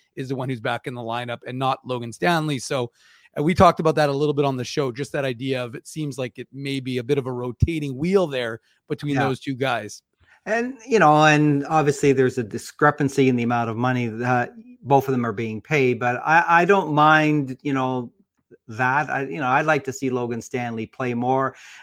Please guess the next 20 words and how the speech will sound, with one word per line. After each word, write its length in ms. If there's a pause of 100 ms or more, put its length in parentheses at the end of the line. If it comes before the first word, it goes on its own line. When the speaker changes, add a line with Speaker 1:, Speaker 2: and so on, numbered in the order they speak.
Speaker 2:
And 100
I 80
think, 340
you 100
know, 140
they 140
can't 320
have 320
defensemen, 760
you 120
know, 140
going 380
thirty 420
games 640 (260)
without 260
Speaker 1:
Mm-hmm. 60 (320)
Speaker 2:
being 120
on 220
the 160
ice, 500